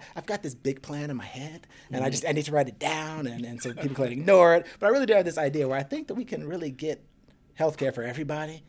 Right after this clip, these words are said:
Speaker 1: and still keep people happy, so people are getting paid, and, you know, but, yeah, it's, it's, it's, it's frustrating.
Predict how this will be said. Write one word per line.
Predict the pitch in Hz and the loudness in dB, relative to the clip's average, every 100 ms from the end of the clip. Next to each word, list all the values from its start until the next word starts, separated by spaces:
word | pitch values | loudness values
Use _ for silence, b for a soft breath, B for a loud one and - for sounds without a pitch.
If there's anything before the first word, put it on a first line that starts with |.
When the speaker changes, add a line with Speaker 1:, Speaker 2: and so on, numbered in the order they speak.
| b b b b | b b b b
Speaker 1:
and | 196 | -2
still | 247 | 0
keep | 226 196 | 0 -4
people | 156 147 | -8 -8
happy, | 110 87 - | -10 -12 -14
so | 101 | -16
people | 139 160 | -10 -8
are | |
getting | 131 123 | -8 -8
paid, | 139 101 101 104 104 | -10 -12 -14 -16 -14
and, | 110 135 | -14 -12
you | - | -14
know, | - 87 101 | -16 -20 -14
but, | 113 - B B B 117 | -14 -14 B B B -18
yeah, | - 101 | -18 -16
it's, | 120 - | -12 -12
it's, | 123 - | -12 -12
it's, | 120 - | -16 -14
it's | 117 - | -14 -14
frustrating. | - - - - | -16 -18 -18 -20